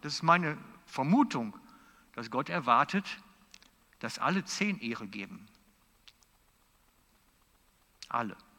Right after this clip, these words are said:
Für das, was er tut. Und dass er das auch sieht und nicht vergisst. Und deswegen lade ich euch ein,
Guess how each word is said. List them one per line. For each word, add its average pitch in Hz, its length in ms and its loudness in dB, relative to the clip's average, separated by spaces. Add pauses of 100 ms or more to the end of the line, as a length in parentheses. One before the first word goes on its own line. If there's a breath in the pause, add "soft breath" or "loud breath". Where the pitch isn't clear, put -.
(240)
Für 113 160 -10
das, 123 300 -8 (340)
was 113 180 -12
er 120 100 -10
tut. - 260 -12 (1900 loud breath)
Und 113 100 -6
dass 120 140 -4
er 120 60 -4
das 123 180 -8
auch 117 100 -6
sieht 117 440 -6 (120)
und 104 120 -14
nicht 123 140 -8
vergisst. - 480 -10 (1000 loud breath)
Und 135 120 2
deswegen 170 480 6
lade 175 480 12
ich 208 140 2
euch 185 200 2
ein, 139 260 2